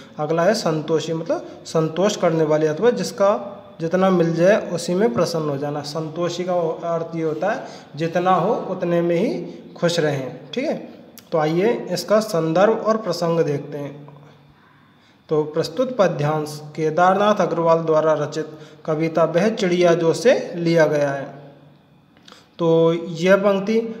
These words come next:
प्रत्येक संदर्भ के अंदर लिखनी है। इस, इस chapter के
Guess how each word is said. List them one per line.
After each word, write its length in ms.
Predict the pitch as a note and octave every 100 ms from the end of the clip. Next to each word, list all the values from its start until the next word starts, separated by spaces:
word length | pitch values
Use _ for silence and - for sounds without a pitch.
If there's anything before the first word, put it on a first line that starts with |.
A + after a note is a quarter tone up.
| -
प्रत्येक 440 | F#3+ - - B3
संदर्भ 440 | B3 G#3 F#3+ F#3+ F#3+
के 60 | G3
अंदर 220 | F3+ F3
लिखनी 260 | E3 D3
है। 100 | E3+
इस, 120 | E3 - - - G3+
इस 120 | F#3
chapter 420 | - D#3+ - D#3+
के 160 | D3+